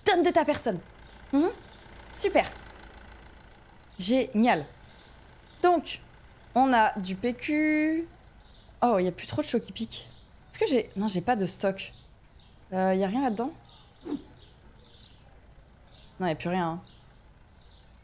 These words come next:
Comment je ferme ? Ah, c'est... Ok,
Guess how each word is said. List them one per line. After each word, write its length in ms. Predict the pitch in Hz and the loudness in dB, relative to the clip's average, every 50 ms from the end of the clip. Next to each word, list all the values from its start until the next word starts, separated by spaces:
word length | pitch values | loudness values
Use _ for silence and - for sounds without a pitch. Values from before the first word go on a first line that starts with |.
| - - - - - - - - _ - - - - - | -16 -16 -16 -16 -20 -20 -20 -20 _ -20 -20 -20 -18 -10
Comment 140 | - 214 240 | -6 -6 -4
je 80 | 262 - | -4 -2
ferme ? 180 | - 175 196 202 - | -4 -4 -4 -4 -8
Ah, 60 | 165 - | -10 -10
c'est... 280 | - - - 165 - - - - - - - - - - - - - - - - | -8 -8 -10 -10 -12 -14 -20 -20 -20 -20 -20 -20 -20 -20 -20 -20 -20 -20 -12 -12
Ok, 220 | 143 143 - - | -10 -10 -4 -2